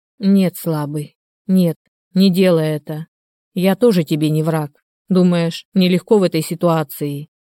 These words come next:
Бьёт в отчаянии по подлокотникам, проводит по ёжику волос. Смотрит на друга внимательно. Пусть сама выберет,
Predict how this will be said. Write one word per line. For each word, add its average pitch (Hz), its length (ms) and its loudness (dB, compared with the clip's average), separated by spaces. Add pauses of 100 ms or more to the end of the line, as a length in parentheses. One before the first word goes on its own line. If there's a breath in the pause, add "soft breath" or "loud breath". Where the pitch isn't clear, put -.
(540)
Бьёт 165 280 0
в - 40 -4
отчаянии 180 480 0
по 175 100 -2
подлокотникам, 170 1000 -2 (160)
проводит 160 480 -2
по 208 100 0
ёжику 165 420 -2
волос. 156 540 -4 (520)
Смотрит 185 800 -2
на 170 120 0
друга 160 280 0
внимательно. 160 880 0 (1080)
Пусть - 460 -2
сама 220 380 2
выберет, 147 640 -6